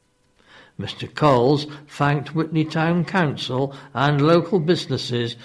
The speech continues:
whose sponsorship have ensured that the event stays free. He added, "Pride just isn't about enjoying ourselves and having fun.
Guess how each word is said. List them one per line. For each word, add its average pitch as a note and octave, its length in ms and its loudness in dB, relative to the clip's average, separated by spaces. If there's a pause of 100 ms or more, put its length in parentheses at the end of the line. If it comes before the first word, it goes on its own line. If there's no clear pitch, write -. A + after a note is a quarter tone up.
(180)
whose C#3+ 460 2
sponsorship - 880 -2 (200)
have C3 200 0
ensured C3 720 2 (240)
that B2 120 -8
the C3 180 2
event A#2+ 360 -2
stays G#2 440 -6
free. A#2 680 -4 (760)
He A#2+ 160 0
added, A#2+ 500 2 (300)
"Pride D3 720 2
just E3+ 300 0
isn't A3 320 2
about D#3 420 0
enjoying C3 540 0
ourselves A#2+ 800 -2 (260)
and G#2+ 100 -4
having C3 320 0
fun. A#2+ 640 0